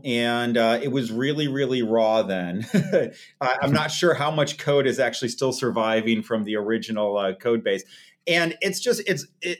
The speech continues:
it's grown in so many ways over the last five years. Some of it is that we have a thriving community with a bunch of companies being involved and, uh, and, and individual users, everything from,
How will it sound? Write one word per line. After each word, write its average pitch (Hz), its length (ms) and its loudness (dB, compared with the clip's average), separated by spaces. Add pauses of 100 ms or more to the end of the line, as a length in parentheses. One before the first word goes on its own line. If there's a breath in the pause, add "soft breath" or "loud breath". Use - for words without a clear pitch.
it's 160 220 -2
grown 185 420 0
in 165 180 -2
so 160 300 -2
many 156 240 -2
ways 127 340 2
over 120 160 0
the 113 80 2
last 110 320 2
five 110 300 0
years. 110 640 -2
Some 147 300 -2
of 143 100 0
it 139 100 2
is 131 260 -2
that 120 180 0
we 120 100 -2
have 113 140 -4
a 107 80 2
thriving 131 640 -2
community 123 600 0 (280 loud breath)
with 123 160 -2
a 117 40 0
bunch 123 360 -4
of 123 160 -4
companies 120 580 -4
being 113 300 0
involved 117 600 0
and, 107 460 -2
uh, 101 280 2 (260 soft breath)
and, 117 180 0
and 131 200 0
individual 131 500 0
users, 123 460 -2
everything 123 340 -4
from, 113 400 -2